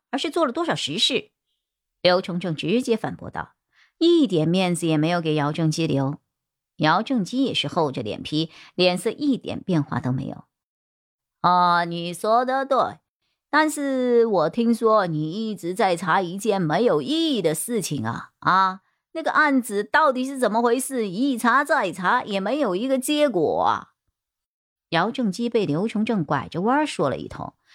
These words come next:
此刻他也直接把话给挑明了，露出了自己的真实目的。“姚局，这不是没有意义的案子，我觉得只要把这个案子查清楚了，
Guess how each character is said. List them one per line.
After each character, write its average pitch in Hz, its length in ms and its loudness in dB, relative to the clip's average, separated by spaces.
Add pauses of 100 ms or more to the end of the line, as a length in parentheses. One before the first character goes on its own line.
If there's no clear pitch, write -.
(260)
此 185 280 2
刻 190 360 2 (100)
他 185 140 0
也 160 120 2
直 185 280 -2
接 240 160 0
把 175 140 -2
话 180 200 -4
给 151 100 -8
挑 - 240 -6
明 120 280 -4
了， 180 220 -2 (320)
露 196 300 2
出 190 160 -6
了 170 80 -2
自 165 220 -4
己 92 140 -10
的 87 80 -10
真 208 280 0
实 - 200 -6
目 - 180 -8
的。 - 220 -20 (760)
“姚 214 120 4
局， 196 260 0 (260)
这 359 100 0
不 277 180 0
是 339 120 2
没 240 100 6
有 220 120 0
意 214 180 -4
义 196 60 -2
的 - 80 -4
案 190 180 0
子， - 280 -10 (340)
我 277 100 4
觉 277 140 -2
得 349 80 0
只 262 100 0
要 277 140 4
把 208 120 0
这 330 160 -2
个 311 60 0
案 226 160 0
子 202 120 -6
查 185 180 -2
清 220 200 0
楚 160 140 -2
了， - 200 -6